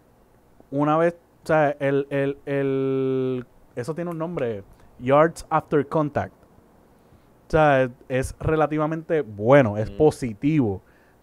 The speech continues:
Speaker 1: N'Keal Harry, de tú mirarlo, está tacleado. O sea, entonces Cam Newton le está brindando su confianza de pasarle la bola constantemente,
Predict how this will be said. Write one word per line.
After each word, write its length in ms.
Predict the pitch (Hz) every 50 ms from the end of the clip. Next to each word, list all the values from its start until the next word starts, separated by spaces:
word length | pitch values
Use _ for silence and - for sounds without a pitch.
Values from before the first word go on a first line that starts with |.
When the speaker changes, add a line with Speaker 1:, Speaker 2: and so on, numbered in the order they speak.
| _ _ _ -
Speaker 1:
N'Keal 380 | - 110 113 107 - 107 101 98
Harry, 280 | 110 139 180 202 180
de 120 | 160 139 120
tú 120 | 107 117 120
mirarlo, 340 | 123 131 135 156 214 233
está 200 | 214 - - 131
tacleado. 400 | - - 196 202 202 175 160 160 175 - _ _ _ _ _ _ _ _ _ _ _ _ _ _ _ _ _ _ - - 131 - _ _ _ _ _ _ _ _ _ _
O 40 | 160
sea, 220 | 123 160 156 151 147
entonces 460 | 143 139 139 147 139 196 196 196 185 - _ _ _ -
Cam 220 | - 156 160 156
Newton 240 | 156 160 160 190 190
le 80 | 196 202
está 160 | 202 214 202
brindando 380 | 202 196 196 196 202 208 208 202
su 100 | 226 202
confianza 880 | 190 185 185 175 - 165 156 156 170 180 170 - - 127 110 113 - _ _ _ _ _ _ _ _ _
de 160 | - 123 127 123
pasarle 400 | 123 120 - 123 120 135 143 151
la 100 | 151 151
bola 240 | 151 156 160 165
constantemente, 1120 | 160 - 156 151 - - 151 151 151 147 156 151 160 175 185 185 170 - - 113 110 107